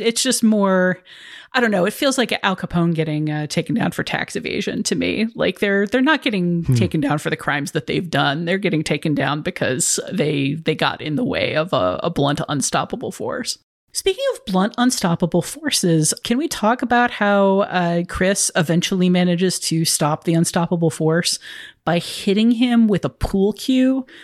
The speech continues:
Speaker 1: which is the first thing that breaks through his complete indifference to her sexual interest in him, and then they go to bed? Like, he, he has
Speaker 2: Hmm.
Speaker 1: to chase her through a house where she's just doing, like,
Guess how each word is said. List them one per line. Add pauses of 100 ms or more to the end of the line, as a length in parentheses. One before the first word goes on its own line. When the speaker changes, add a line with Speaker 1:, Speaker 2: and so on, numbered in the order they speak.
(200)
Speaker 1:
which
is
the
first
thing
that
breaks
through
his
complete
indifference
to
her (240)
sexual
interest
in
him, (560)
and
then
they
go
to
bed? (580)
Like,
he,
he
has
Speaker 2:
Hmm.
Speaker 1:
to
chase
her
through
a
house
where
she's (440)
just
doing,
like,